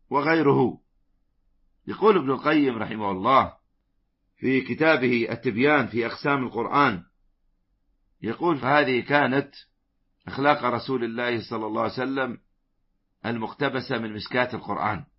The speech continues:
فكان كلامه مطابقاً للقرآن تفصيلاً له وتبييناً". فترجمت أم المؤمنين لكمال معرفتها بالقرآن وبالرسول صلى الله عليه وسلم وحسن تعبيرها عن هذا كله بقولها:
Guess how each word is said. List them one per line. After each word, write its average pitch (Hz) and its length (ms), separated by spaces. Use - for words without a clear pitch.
فكان 123 360
كلامه 139 800
مطابقاً 139 580
للقرآن 113 580
تفصيلاً 120 460
له 117 180
وتبييناً". 113 840
فترجمت 156 720
أم 156 160
المؤمنين 131 680
لكمال 123 580
معرفتها 135 560
بالقرآن 120 720
وبالرسول 117 680
صلى 123 200
الله 120 180
عليه 117 100
وسلم 143 460
وحسن 123 400
تعبيرها 131 580
عن 117 240
هذا 135 280
كله 160 400
بقولها: 160 720